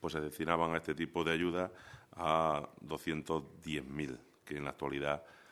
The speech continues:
pues, se van a dar en el dos mil catorce. Y, por supuesto, bueno, pues, para nosotros lo más importante es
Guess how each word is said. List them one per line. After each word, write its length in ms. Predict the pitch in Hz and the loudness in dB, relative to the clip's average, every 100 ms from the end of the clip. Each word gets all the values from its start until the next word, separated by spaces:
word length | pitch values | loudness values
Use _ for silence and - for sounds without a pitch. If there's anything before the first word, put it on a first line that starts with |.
| - _ | -20 _
pues, 140 | 78 | -4
se 40 | |
van 140 | 76 73 | -2 -2
a 60 | |
dar 140 | 73 76 | -2 -2
en 80 | 73 | -4
el 60 | |
dos 140 | 71 69 65 | -6 -10 -10
mil 220 | 73 71 | -8 -8
catorce. 480 | - 65 69 - 67 _ - - - - - - | -8 -8 -8 -8 -20 _ -20 -20 -20 -18 -18 -6
Y, 280 | 85 85 80 | 0 2 0
por 460 | - - _ 87 | -4 -18 _ -2
supuesto, 500 | - 85 92 95 - | 0 2 4 6 6
bueno, 280 | 92 87 82 | 4 4 4
pues, 140 | 80 | 0
para 200 | - 78 | 2 2
nosotros 300 | 78 78 85 | 2 0 2
lo 80 | 90 | 4
más 120 | 87 | 4
importante 840 | 90 85 87 92 95 90 90 87 | 2 -2 2 4 4 2 2 4
es 80 | 82 | 2